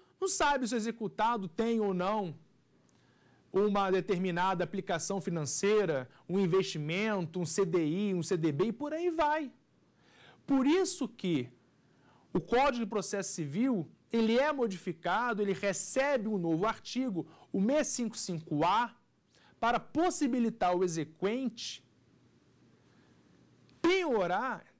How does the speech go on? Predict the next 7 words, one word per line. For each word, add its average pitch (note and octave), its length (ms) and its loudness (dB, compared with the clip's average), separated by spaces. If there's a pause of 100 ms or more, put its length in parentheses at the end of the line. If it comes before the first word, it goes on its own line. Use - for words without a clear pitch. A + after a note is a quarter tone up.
(500)
solicitar G#3+ 680 0
que A3 100 -6
o G3+ 60 0
juiz F3 240 -2
determine F#3 440 -2
a F3 40 -4
penhora D#3+ 680 -2